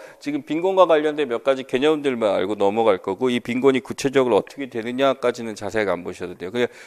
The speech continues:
빈곤의 종류가 있겠지? 그지? 그 빈곤의 종류가 있고,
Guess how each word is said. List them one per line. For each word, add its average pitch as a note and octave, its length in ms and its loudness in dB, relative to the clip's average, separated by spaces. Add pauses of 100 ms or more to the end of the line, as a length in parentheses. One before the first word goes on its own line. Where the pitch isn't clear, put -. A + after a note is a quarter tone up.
빈곤의 D#3+ 380 2
종류가 E3 380 4
있겠지? G2 440 -4 (640)
그지? C#3 280 -12 (180)
그 F2+ 120 -16
빈곤의 G2+ 360 -8
종류가 G2+ 380 -6
있고, E3+ 400 -4